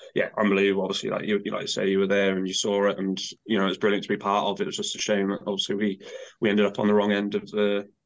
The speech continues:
well, not even the wrong end of the result. Obviously, we got a draw out of it, but obviously just, just fell short. Um,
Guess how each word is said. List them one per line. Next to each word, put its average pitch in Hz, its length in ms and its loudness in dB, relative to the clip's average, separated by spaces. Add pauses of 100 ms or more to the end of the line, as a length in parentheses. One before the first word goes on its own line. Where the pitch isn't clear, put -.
well, 101 480 -4
not 104 100 0
even 104 140 4
the 101 80 4
wrong 101 160 4
end 104 100 2
of 101 60 2
the 101 40 2
result. 101 280 2
Obviously, 101 240 -8
we 98 80 -6
got 104 160 -4
a - 20 -12
draw 107 260 2
out 101 140 0
of 98 100 -4
it, 98 120 -4 (100)
but 101 240 -2
obviously 101 260 -4
just, - 300 -4
just - 160 0
fell 104 160 2
short. 104 380 2 (260)
Um, 98 400 -6